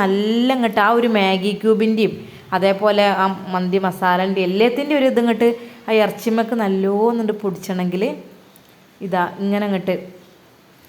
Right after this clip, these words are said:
കുഴച്ച് സെറ്റാക്കി വെക്കുക. ഇതിപ്പോ നമ്മൾ രാത്രിക്കത്തെ പരിപാടിയാണ് ട്ടോ. ഇത് രാവിലക്കൊക്കെ ഉള്ളതാണ്. ഇതിപ്പോ തന്നെ സെറ്റാക്കി വെക്കണം. കുറച്ച് ക്യാരറ്റ് ഇവിടെ നമ്മൾ കുക്കറിലൊന്ന് പുഴുങ്ങാൻ വെക്കുക.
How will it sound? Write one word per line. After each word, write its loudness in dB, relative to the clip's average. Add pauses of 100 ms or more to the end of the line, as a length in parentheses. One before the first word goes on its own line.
(140)
കുഴച്ച് -2 (360)
സെറ്റാക്കി -4
വെക്കുക. -8 (2000)
ഇതിപ്പോ 2
നമ്മൾ 2 (160)
രാത്രിക്കത്തെ 2
പരിപാടിയാണ് 4
ട്ടോ. 2
ഇത് -4
രാവിലക്കൊക്കെ 2
ഉള്ളതാണ്. 4
ഇതിപ്പോ 2
തന്നെ 2
സെറ്റാക്കി 0
വെക്കണം. 0
കുറച്ച് 0 (100)
ക്യാരറ്റ് 2
ഇവിടെ 2
നമ്മൾ -2
കുക്കറിലൊന്ന് 0
പുഴുങ്ങാൻ 2
വെക്കുക. 0